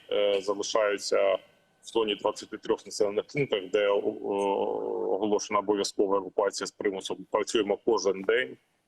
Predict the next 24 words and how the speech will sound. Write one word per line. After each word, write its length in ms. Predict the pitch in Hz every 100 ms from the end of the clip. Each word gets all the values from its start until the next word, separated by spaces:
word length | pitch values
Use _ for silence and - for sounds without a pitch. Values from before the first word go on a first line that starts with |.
| _ -
працюють 340 | - 110 98
правоохоронці, 680 | 101 104 - 113 131 123 -
пра-, 140 | - 98 -
працює 280 | 95 - 104
соцзахист, 600 | - 117 101 107 - - -
працюють 420 | 95 - 104 -
місцеві 580 | 101 - 117 107 98 92 _ _ _
громади, 720 | 95 98 110 110 120 127 113 101 _ _ _ _
то, 140 | 104
щоб, 160 | 92 104
е, 260 | 101 95 95
якнайшвидше 880 | 98 - 101 - 107 101 - 98 95
вивезти, 500 | 95 120 113 - 98
але 100 | 95
перш 260 | 95 113 98
за 80 | 98
все 200 | - 101
треба 420 | - 104 98 90 - _ _
згода, 640 | 104 104 113 113 101 101 - _ _
е, 80 | 104 98 95 95 98 101 - _ _ _ -
е, 760 | 101 98 95 95 95 95 95
сімей, 520 | - - 107 120 139 117
тому 200 | 95 101
що 340 | - 101 92